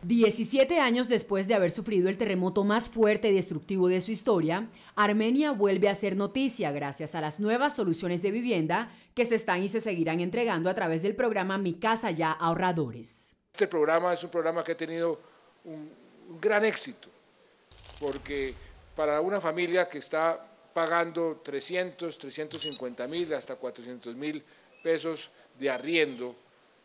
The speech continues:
Speaker 2: dan la oportunidad a través de subsidio a la tasa y a través de subsidio también a la cuota inicial, que pueda comprar su casa propia y bajar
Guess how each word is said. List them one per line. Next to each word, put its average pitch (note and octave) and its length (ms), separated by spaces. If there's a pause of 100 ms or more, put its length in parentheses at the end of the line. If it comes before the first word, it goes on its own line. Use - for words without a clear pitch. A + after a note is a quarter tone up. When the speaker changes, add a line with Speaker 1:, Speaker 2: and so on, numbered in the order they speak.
(400)
Speaker 2:
dan F#3 240
la F#3 100
oportunidad D3 840
a D3 140
través D3+ 420
de F3 300 (340)
subsidio F3 600
a - 20
la C#3 140
tasa D#3 340
y B2 100
a B2 80
través C#3 340
de E3+ 80
subsidio F3 720
también D3 520 (600)
a C3 60
la B2+ 140
cuota E3+ 320
inicial, C3 460 (720)
que C#3 100
pueda F3+ 480 (800)
comprar E3 400
su E3+ 140
casa E3 280
propia D3 400 (680)
y F#3 80
bajar D#3+ 500